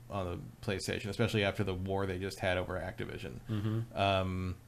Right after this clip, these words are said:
Speaker 2: No matter what, even if you're not in the console business
Speaker 1: not
Speaker 2: anymore?
Speaker 1: with the current leadership. I mean, maybe we'll see who the new president is.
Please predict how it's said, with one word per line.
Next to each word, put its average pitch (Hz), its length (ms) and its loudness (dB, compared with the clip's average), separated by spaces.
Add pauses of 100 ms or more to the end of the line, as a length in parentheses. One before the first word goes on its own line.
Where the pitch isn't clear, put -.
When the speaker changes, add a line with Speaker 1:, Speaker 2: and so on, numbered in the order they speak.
(540)
Speaker 2:
No 151 120 12
matter 156 260 12
what, 139 300 12
even 147 120 10
if 151 120 8
you're 147 100 10
not 139 180 12
in 131 60 6
the 127 60 8
console 135 400 8
business 139 320 6
Speaker 1:
not 147 80 6
Speaker 2:
anymore? 120 240 8
Speaker 1:
with 139 120 4
the - 60 -8
current 143 260 6
leadership. 131 680 6
I 107 40 2
mean, 107 180 4
maybe 110 180 8
we'll 107 160 6
see 117 180 6
who 110 120 6
the 104 80 4
new 104 120 2
president 104 480 2
is. 92 280 -6